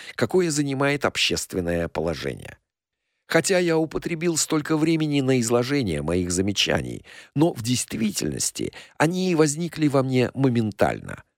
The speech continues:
Мой гость горел мрачным волнением. «Вы достали его!» воскликнул он. «Достали!» И его нетерпение было так живо, что он положил свои пальцы ко мне на плечо, пытаясь потрясти меня. Я оттолкнул его, потому что едва он дотронулся до меня,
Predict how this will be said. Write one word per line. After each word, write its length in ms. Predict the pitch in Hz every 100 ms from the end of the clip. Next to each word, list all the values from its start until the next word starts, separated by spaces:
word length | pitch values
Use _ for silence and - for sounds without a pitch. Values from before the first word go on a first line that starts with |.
| -
Мой 260 | 123 135
гость 480 | 117 113 190 - -
горел 400 | 104 107 104 131
мрачным 640 | 101 98 82 76 - 82 78
волнением. 640 | - 90 82 71 60 50 - _ _
«Вы 100 | -
достали 500 | 123 120 - 175 165
его!» 320 | 170 95 85 - _ -
воскликнул 540 | 113 - 95 - 85
он. 180 | 82 65
«Достали!» 720 | - - - 185 185 - - _ _ _ _
И 60 | 139
его 300 | 117 110 113
нетерпение 720 | 107 104 107 - 170 131 85
было 220 | 78 101
так 200 | 95 113
живо, 400 | 76 151 175 165 - -
что 200 | - -
он 100 | 120
положил 380 | 117 120 113 165
свои 260 | - 110 117
пальцы 400 | - 156 - 117
ко 120 | 92
мне 180 | 95 113
на 100 | 123
плечо, 540 | 185 190 - - 82
пытаясь 460 | - - 98 110 -
потрясти 640 | 135 - 127 - - 180
меня. 300 | 107 73 60 - _ _ _ _ _ _ -
Я 280 | 123 151 147
оттолкнул 640 | - 160 151 143 120 82
его, 320 | 67 67 57 -
потому 280 | 123 123 120
что 160 | -
едва 340 | 107 131 131 131
он 160 | 127
дотронулся 680 | 98 123 156 160 180 131 -
до 100 | 104
меня, 240 | 101 87